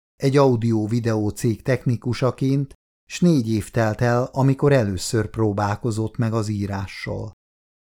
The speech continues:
Az első fecskét egy kisebb indiánai kiadó vette meg, és még ezer dollárt sem fizetett érte. A könyv nem nagyon ment.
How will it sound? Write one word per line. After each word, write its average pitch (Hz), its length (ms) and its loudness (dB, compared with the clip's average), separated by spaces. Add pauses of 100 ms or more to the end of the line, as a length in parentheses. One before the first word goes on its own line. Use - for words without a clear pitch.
(160)
Az 139 140 0
első 160 380 4
fecskét 135 640 0
egy 143 140 2
kisebb 139 460 0
indiánai 107 920 0
kiadó 107 500 -2
vette 110 400 -2
meg, 117 260 0 (400)
és 190 280 2
még 165 240 4
ezer 113 340 4
dollárt 107 480 0
sem 107 220 -2
fizetett 104 640 -6
érte. 107 500 -8 (380)
A 113 100 -2
könyv 147 400 2
nem 127 180 2
nagyon 101 400 -4
ment. 107 480 -10